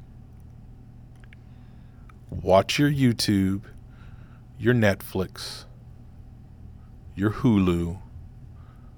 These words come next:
your H B O Max, Disney Channel, and the, probably the list goes on and on. I personally had to cut down on the streaming services that I was using.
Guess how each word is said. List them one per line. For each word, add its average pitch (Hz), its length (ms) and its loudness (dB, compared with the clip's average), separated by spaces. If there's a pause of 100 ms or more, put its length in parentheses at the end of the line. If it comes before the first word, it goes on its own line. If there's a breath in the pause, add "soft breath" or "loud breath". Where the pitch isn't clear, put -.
(340 soft breath)
your 82 120 -10
H 101 240 -2
B 110 140 4
O 117 100 8
Max, 87 540 0
Disney 101 420 0
Channel, 98 400 0
and 92 80 -2
the, 87 60 -4
probably 98 320 -4
the 92 80 -2
list 92 240 0
goes 92 240 0
on 98 160 2
and 95 120 0
on. 73 260 -8 (3000 soft breath)
I 101 180 8
personally 87 800 2 (220 loud breath)
had 107 200 2
to 98 140 -2
cut 101 500 -6
down 104 500 2 (840 loud breath)
on 90 440 6 (500)
the - 100 -4
streaming 110 440 4
services 90 760 2 (440)
that 98 220 4
I 92 140 4
was 90 200 0
using. 80 340 -6